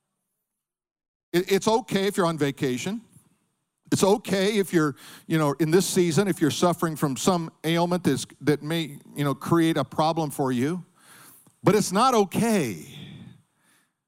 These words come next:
because we need one another. We need community. We need it more than we know we need it. What's the first thing you do when you get away from God? You stop going to church. Why?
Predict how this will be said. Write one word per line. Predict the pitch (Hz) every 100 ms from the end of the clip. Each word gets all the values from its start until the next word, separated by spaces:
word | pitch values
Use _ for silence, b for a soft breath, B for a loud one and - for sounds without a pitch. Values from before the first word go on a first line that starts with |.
| _ -
because | 226 262 170
we | 233 226
need | 196 247 233
one | 175 196 190
another. | 180 190 165
We | 214
need | 208 214 185
community. | 190 190 185 214 196 151 107 82 - - _ _ _ _ _ _ _ _ _
We | - 269
need | 269
it | 254
more | 202 247
than | 214
we | 202
know | 196 220
we | 277 226
need | 202 180
it. | 139 92 - - _ _ _ B
What's | - 302
the | 240
first | 196 247 247
thing | 240 220
you | 214
do | 214
when | 202 180
you | 196
get | 208
away | 196 185
from | 175
God? | 160 180 131
You | 165
stop | - 180 151
going | 156
to | 170
church. | 240 254 - - _ _ _ _ _ _ _ _ _
Why? | 269 302 196 87